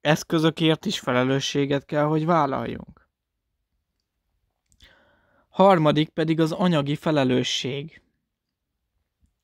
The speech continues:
Ugye ezt a munkaszerződésbe rögzítik. Ha írásba foglalják ezeket, akkor ugye munkaköri leírás.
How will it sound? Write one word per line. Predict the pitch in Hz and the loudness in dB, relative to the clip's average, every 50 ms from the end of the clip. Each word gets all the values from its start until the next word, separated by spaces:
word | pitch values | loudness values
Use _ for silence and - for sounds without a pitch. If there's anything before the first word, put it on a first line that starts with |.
| _ _ | _ _
Ugye | - 240 202 147 139 | -2 0 2 4 4
ezt | 139 139 - - | 2 2 0 -2
a | 147 | 0
munkaszerződésbe | 156 156 147 131 135 131 - - 123 123 123 127 127 127 127 131 127 139 139 - 135 | 0 0 0 -2 -4 -6 -4 -2 -2 -2 0 0 -2 0 2 0 0 0 0 -2 0
rögzítik. | 127 131 135 156 160 147 143 - _ _ - - - _ _ _ _ _ _ _ _ _ _ _ _ _ _ _ _ _ _ _ _ _ _ _ _ _ _ _ | 0 0 -2 -4 -8 -12 -12 -16 _ _ -20 -20 -20 _ _ _ _ _ _ _ _ _ _ _ _ _ _ _ _ _ _ _ _ _ _ _ _ _ _ _
Ha | _ - 151 | _ 2 4
írásba | 180 214 226 220 208 175 156 147 214 302 | 4 6 6 6 6 6 4 4 0 -4
foglalják | - - 165 156 151 151 151 143 139 135 135 135 135 - | -4 -2 -4 -2 0 0 2 2 2 2 2 0 -2 -4
ezeket, | 139 139 156 185 190 - 220 202 196 - | -6 -2 -2 -2 -2 0 -2 -2 -2 -2
akkor | - 202 147 - _ - 156 | -4 -4 -4 -4 _ -4 -4
ugye | 139 147 151 143 147 143 | -2 -2 0 2 2 2
munkaköri | 151 156 165 160 147 - 143 131 - - 139 131 139 135 | 4 2 2 2 2 0 -2 -2 0 -2 0 2 2 2
leírás. | 139 143 139 131 123 123 131 123 175 160 151 160 - - - | 2 2 2 2 2 2 0 0 0 -2 -2 -4 -8 -12 -14